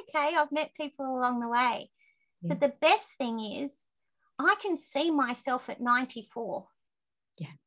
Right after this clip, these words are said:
Speaker 1: I literally can see myself. So now I just work backwards from there.
Speaker 2: Yeah.
Speaker 1: And every time I lose the plot, which is, that does happen, I
Speaker 2: Yeah.
Speaker 1: must admit, definitely happens. I just have to remember I'm not alone.
Speaker 2: Yeah.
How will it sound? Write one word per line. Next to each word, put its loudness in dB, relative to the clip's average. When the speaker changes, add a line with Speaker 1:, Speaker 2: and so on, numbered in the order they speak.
Speaker 1:
I 2
literally 2
can -2
see 0
myself. -2
So 6
now 8
I 4
just -2
work 0
backwards 0
from -2
there. 2
Speaker 2:
Yeah. -2
Speaker 1:
And 6
every 6
time 8
I 8
lose 0
the 0
plot, 6
which 0
is, 6
that 4
does 2
happen, 4
I 6
Speaker 2:
Yeah. 6
Speaker 1:
must -4
admit, 0
definitely 6
happens. 6
I 8
just 0
have 6
to -4
remember 4
I'm 4
not 0
alone. -6
Speaker 2:
Yeah. -14